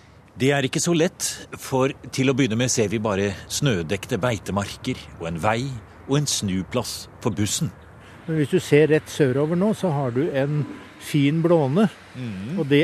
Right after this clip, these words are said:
Speaker 2: er den relativt store øya som ligger midt i Vikfjord, som heter Malmøya, hvis jeg ikke husker feil.
Speaker 1: Mhm.
Speaker 2: Så du har, øh, Skagerrak rett ut bak den blånen der.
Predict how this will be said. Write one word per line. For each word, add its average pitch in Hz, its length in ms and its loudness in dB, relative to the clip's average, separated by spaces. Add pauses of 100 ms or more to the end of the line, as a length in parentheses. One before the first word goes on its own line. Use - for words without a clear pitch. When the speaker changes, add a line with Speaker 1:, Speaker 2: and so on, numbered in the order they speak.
Speaker 2:
er 147 240 2
den 139 240 0
relativt 131 460 0
store 147 340 2
øya 127 320 2
som 156 160 -2
ligger 135 240 0
midt 135 400 -2
i 131 160 0
Vikfjord, 123 480 0
som 131 80 -6
heter 139 160 -4
Malmøya, 113 400 -2
hvis 117 160 -6
jeg - 100 -2
ikke 123 140 -4
husker 113 160 -6
feil. 107 240 0
Speaker 1:
Mhm. 165 1040 -12
Speaker 2:
Så 143 380 2
du 139 160 2
har, 135 340 -2
øh, 139 680 2
Skagerrak 135 600 -2 (100)
rett 135 340 -2
ut 123 360 -2 (120)
bak 120 460 -4
den 127 220 0
blånen 110 320 0
der. 101 160 0